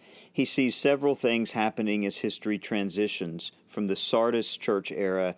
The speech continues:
to the glorious Philadelphia church era. He lays this out in his chapter entitled,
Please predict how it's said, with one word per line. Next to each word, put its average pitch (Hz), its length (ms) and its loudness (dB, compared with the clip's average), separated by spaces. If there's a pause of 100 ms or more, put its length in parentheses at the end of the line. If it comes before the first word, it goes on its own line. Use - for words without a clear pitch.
(220)
to - 80 -2
the 101 120 -2
glorious 110 600 2
Philadelphia 98 840 0
church - 440 -4
era. 85 400 -6 (880)
He 135 120 2
lays 143 300 6
this 127 220 2
out 123 280 6
in 107 120 2
his 101 160 0
chapter 113 440 2
entitled, 95 680 0